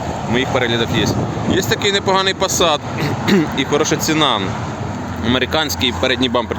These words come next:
тільки був пошкоджений. Е, дев'ять шістсот, два і п'ять надійний мотор, автомат шестиступеневий надійний. Айсін. Меган.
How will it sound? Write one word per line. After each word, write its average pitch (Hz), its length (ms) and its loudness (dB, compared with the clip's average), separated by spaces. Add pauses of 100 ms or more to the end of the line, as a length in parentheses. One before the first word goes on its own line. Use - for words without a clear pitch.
тільки 107 140 0
був 107 180 0
пошкоджений. 117 600 2 (1700)
Е, 117 500 2
дев'ять 170 280 2
шістсот, 190 500 2 (1900)
два 156 160 2
і 151 120 2
п'ять 151 480 0 (1000)
надійний 131 460 2
мотор, 135 440 2
автомат 147 420 0
шестиступеневий 123 720 -2
надійний. 107 460 -2 (840)
Айсін. 113 380 -2 (1300)
Меган. 139 440 2